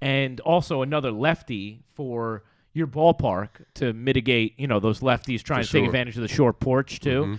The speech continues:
Speaker 1: And this rotation now, Sevy, Tanaka, you, Paxton. We'll see what happens. Obviously, uh, Cashman's talked about how Sonny's probably gonna get dealt elsewhere.
Speaker 2: Yeah, I feel
Speaker 1: Uh,
Speaker 2: like we missing somebody though.
Speaker 1: who? Yeah, who are we?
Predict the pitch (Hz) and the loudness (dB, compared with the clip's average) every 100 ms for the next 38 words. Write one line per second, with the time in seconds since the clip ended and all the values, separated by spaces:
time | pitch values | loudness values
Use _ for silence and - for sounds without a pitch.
0 | - - _ 160 190 277 254 185 190 214 | -12 -20 _ -8 -8 -4 0 0 0 -4
1 | 247 165 123 117 113 131 _ _ _ _ | -4 -6 -4 -2 -4 -6 _ _ _ _
2 | _ - 165 156 156 151 151 - _ 156 | _ 0 4 4 2 -2 -6 -14 _ -2
3 | 139 143 139 143 139 135 _ - 143 151 | 2 2 0 -2 -2 -6 _ -6 0 2
4 | 147 143 139 - _ _ - 143 139 - | 2 0 -4 -14 _ _ 0 2 0 -6
5 | 143 135 131 127 _ _ _ _ 135 - | -8 -6 -8 -12 _ _ _ _ -14 -4
6 | 170 147 139 135 123 139 127 131 127 123 | -2 0 2 2 2 -2 0 0 0 -6
7 | - 131 113 - 131 107 123 110 123 107 | -6 -4 -4 -6 -8 -8 -10 -6 -4 -4
8 | 117 104 101 104 101 139 117 107 - 113 | -6 -6 -2 -2 -2 -4 -6 -4 -2 0
9 | 110 110 107 107 120 107 104 - 90 90 | 0 -2 -2 0 2 2 0 -2 -4 2
10 | 127 127 208 175 123 120 113 135 143 104 | 2 2 0 0 -2 -4 -2 -2 -4 -6
11 | 98 92 85 85 82 78 - - 104 156 | -6 -6 -4 -6 -8 -10 -18 -20 -10 -8
12 | 196 131 165 104 151 196 185 180 165 156 | -8 -8 -8 -6 -8 -8 -6 -2 -2 -2
13 | 156 147 | -2 -6